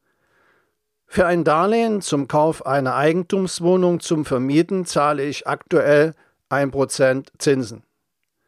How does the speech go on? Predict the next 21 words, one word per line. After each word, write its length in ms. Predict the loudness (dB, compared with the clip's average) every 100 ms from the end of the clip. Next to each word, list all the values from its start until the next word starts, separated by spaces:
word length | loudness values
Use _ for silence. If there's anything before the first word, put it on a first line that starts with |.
| _ _ _ _ _ _ _ _ _
Für 200 | -2 0
ein 280 | 2 0 0
Konsumentendarlehen 1400 | 0 0 0 0 0 0 0 2 2 4 4 2 0 -6 _ _ _ _ _ _
werden 260 | 0 0 0
schon 240 | -2 -4
schnell 360 | -2 0 2 2
mal 320 | 2 0 -2
acht 380 | -4 -4 -8 -12
bis 180 | -12 -8
zehn 300 | 0 0 0
Prozent 640 | -2 -2 0 0 0 -6
Zinsen 440 | -2 0 0 -6
fällig. 480 | -2 0 0 -4 -10 _ _ _ _ _ _ _ _ _ _ _ _ _ _ _ _ _ _ _ _ _ _ -4
Und 100 | 2
mit 160 | 2 2
solchen 460 | 2 2 4 2
Darlehen 540 | 2 2 2 2 2 2
werden 320 | 2 2 0
dann 200 | 0 0
das 240 | -2 -2
Auto 680 | 0 2 4 4 4 4 0